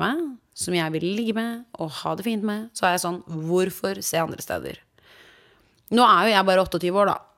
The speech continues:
Jeg fyller faktisk niogtyve neste uke, hvis noen lurte. Ehm, nå er jeg bare åtteogtyve år, og jeg skjønner jo også at jeg har, eh, lite til ingen livserfaring, eh, i noens øyne. Så det er vel kanskje litt teit, vil kanskje noen si, å være sånn, "Herregud,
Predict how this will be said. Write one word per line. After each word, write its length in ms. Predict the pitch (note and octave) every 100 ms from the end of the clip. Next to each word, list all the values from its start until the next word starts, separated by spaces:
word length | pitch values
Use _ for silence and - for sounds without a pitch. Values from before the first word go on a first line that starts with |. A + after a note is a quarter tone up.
| _ _ _
Jeg 140 | G#3 F#3+
fyller 160 | E3
faktisk 240 | D#3+ E3+ E3
niogtyve 320 | D#3+ E3 D#3+
neste 240 | D#3+ - E3+
uke, 140 | E4+ - C#4+
hvis 100 | A#3+
noen 140 | A#3+
lurte. 160 | A#3+ E4+ _ - - - - -
Ehm, 560 | B3+ B3+ B3+ B3+ B3+ A3+ _ _ _ _ -
nå 80 | B3+
er 140 | A#3
jeg 40 | A3
bare 100 | A3+
åtteogtyve 320 | G#3 F#3 F3
år, 180 | G3+ G#3 G#3
og 80 | G3
jeg 140 | G3+ G#3
skjønner 160 | F#3 F#3+
jo 80 |
også 160 | F#3 F3+
at 60 | F3+
jeg 100 | F3
har, 160 | F3+ - -
eh, 160 | C3+ F#3
lite 280 | A3 F#3+ F#3
til 160 | F#3 F3+ - A3
ingen 240 | F3 F3
livserfaring, 640 | F3 E3 D#3+ E3+ G3+ C4 F#3+ -
eh, 500 | G3 F#3 F3+ F3+ F3 -
i 80 | F3+
noens 240 | F3+ F3 F3
øyne. 220 | F#3+ B3+ G3 - - - - - - - _
Så 400 | - A3 G#3 G3+
det 80 | G3
er 60 |
vel 120 | F#3 G3+
kanskje 160 | F3+ F#3
litt 320 | F3+ - - -
teit, 720 | - F3+ E3+ F3 - - -
vil 160 | F#3
kanskje 240 | F3 F3+ F3+
noen 160 | F3
si, 80 | E3+
å 80 | E3
være 160 | D#3+ E3+
sånn, 120 | G3+
"Herregud, 480 | E3+ D#3+ E3+ E3+ -